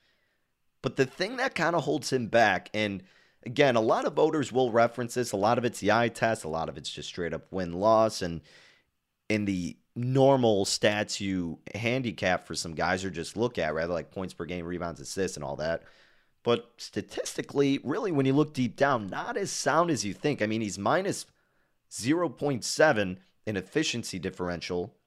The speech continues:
courtesy of Cleaning the Glass. That's forty-six percentile-wise, not great. In efficiency differential is team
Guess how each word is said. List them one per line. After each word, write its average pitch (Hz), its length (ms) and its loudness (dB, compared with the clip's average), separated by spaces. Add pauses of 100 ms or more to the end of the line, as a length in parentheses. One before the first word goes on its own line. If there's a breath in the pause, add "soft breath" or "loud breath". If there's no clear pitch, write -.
(120)
courtesy 101 420 -4
of 92 40 -6
Cleaning 104 360 -4
the 85 60 -6
Glass. 95 460 2
That's 90 240 -2
forty-six 120 720 -2
percentile-wise, 85 1160 -4
not 95 240 -6
great. 87 440 -2 (720 soft breath)
In 90 100 -6
efficiency 117 540 -4
differential 90 600 -4
is 85 140 -8
team 123 500 -8